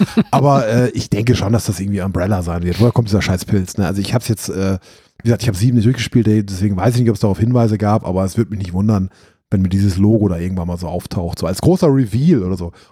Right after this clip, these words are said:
Speaker 2: Oder vielleicht auch
Speaker 1: Ja.
Speaker 2: erst in Resident Evil neun. Ich weiß gar nicht, ist das, ist das als Trilogie an, angelegt? Wer weiß das schon. Nein,
Speaker 1: Keine Ahnung.
Speaker 2: aber super Ding. Und auch jetzt, also es wird, es wird echt noch spannend, äh, für diesen,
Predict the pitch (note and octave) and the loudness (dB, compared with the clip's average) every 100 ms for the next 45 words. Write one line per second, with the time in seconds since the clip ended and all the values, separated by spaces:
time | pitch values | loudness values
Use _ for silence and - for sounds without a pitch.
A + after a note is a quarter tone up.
0 | - A2 A2 A2+ A2+ A#2 G#2+ A2 - C3+ | 0 2 2 2 0 2 0 0 -2 -2
1 | A#2 A#2+ B2 A#2 A#2+ B2 D#3 A#2+ F#2+ - | 0 2 0 -2 -2 2 2 2 0 -2
2 | D3 F2+ F#2+ - A#2 - _ _ _ _ | -2 -2 -4 -2 -4 -6 _ _ _ _
3 | _ _ _ - A#2+ - - A#2 G2 C3 | _ _ _ -4 -2 -2 0 2 2 0
4 | A2+ C3 C#3 C#3 B2 C3 B2+ - G2+ G2+ | 0 -4 -2 0 2 2 0 -2 -2 -2
5 | G2 - G2 - - _ _ _ - C#3+ | -6 -10 -12 -14 -20 _ _ _ -2 0
6 | F#2 G2+ A2+ C#3+ C3 - G2+ - E3+ B2+ | 2 2 2 0 -2 -6 -4 0 2 2
7 | E3 F#3 C3 D3 B2+ E3+ - - A2 C3 | 0 0 0 0 2 0 -2 -8 -6 -6
8 | - E3+ - - - E3 - D3 - - | 0 0 0 -8 -2 -2 -2 -2 0 0
9 | D#3+ - E3 E3 G#2+ C#3+ - - A2 A2 | 0 0 0 2 2 -2 -6 -6 -2 -2
10 | G#2+ - A#2+ A#2 A#2 A#2+ | -4 -6 -4 -2 -2 -2